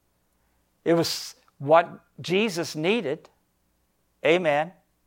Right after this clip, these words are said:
And then, of course, as she's going along, then the woman with the issue of blood comes up. Amen.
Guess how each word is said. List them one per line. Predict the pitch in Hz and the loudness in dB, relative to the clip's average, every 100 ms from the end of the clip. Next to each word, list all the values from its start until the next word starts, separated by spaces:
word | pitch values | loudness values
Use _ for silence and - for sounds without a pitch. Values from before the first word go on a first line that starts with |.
| _ _ _ _ _ | _ _ _ _ _
And | 170 | 2
then, | 170 196 226 180 | 8 8 6 2
of | 170 | 0
course, | - 175 175 - | 6 6 6 4
as | 170 156 | 2 2
she's | 170 147 | 0 0
going | 185 165 | 6 6
along, | 151 143 175 240 196 180 _ _ _ _ - | 6 6 8 8 4 -2 _ _ _ _ 2
then | 160 156 | 4 6
the | 147 | 6
woman | 151 175 185 | 8 6 6
with | 160 | 0
the | 160 | 2
issue | 160 147 147 | 2 2 2
of | 131 | 2
blood | 135 190 - | 6 6 6
comes | 151 131 | -2 -6
up. | 139 120 151 - _ _ _ _ _ _ - | -4 -2 -4 -8 _ _ _ _ _ _ 0
Amen. | 135 156 147 139 156 | 2 2 2 0 -2